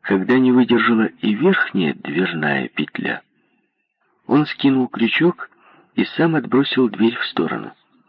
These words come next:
С яростными воплями Карабай и Даир заработали плеткой и саилом. Но плетку Даира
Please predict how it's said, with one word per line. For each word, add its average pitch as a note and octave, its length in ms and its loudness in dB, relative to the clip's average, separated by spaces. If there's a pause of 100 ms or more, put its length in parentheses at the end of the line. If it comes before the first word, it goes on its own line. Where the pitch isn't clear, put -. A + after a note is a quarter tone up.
(1080)
С - 220 -14
яростными C#3+ 640 0
воплями A2 640 0 (440)
Карабай B2 600 0
и - 140 0
Даир C3 480 0 (440)
заработали B2+ 680 0
плеткой B2+ 760 0 (220)
и A2+ 140 2 (160)
саилом. D#2+ 600 -2 (1120)
Но G3+ 240 -2
плетку - 540 -2
Даира C3+ 540 2